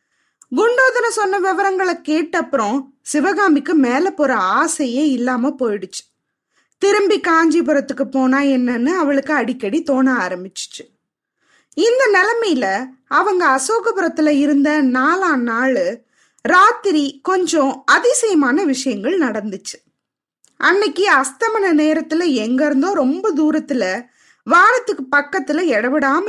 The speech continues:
இடி இடிக்கிறது மாதிரி சத்தம் ரொம்ப லேசா கேட்டுச்சு. இருக்க இருக்க சத்தம் அதிகமாகிட்டே இருந்துச்சு. கொஞ்ச நேரத்துல அது கடல் இரைச்சல் மாதிரி கேட்டுச்சு.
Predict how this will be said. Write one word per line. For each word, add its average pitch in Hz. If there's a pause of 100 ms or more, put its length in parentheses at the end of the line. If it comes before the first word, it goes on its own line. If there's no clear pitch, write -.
இடி 302
இடிக்கிறது 262
மாதிரி 220
சத்தம் 220 (440)
ரொம்ப 453
லேசா 320
கேட்டுச்சு. 247 (680)
இருக்க 349
இருக்க 269
சத்தம் 262
அதிகமாகிட்டே 233 (120)
இருந்துச்சு. 226 (760)
கொஞ்ச 508
நேரத்துல 381 (180)
அது 269
கடல் 302
இரைச்சல் 302
மாதிரி 214
கேட்டுச்சு. -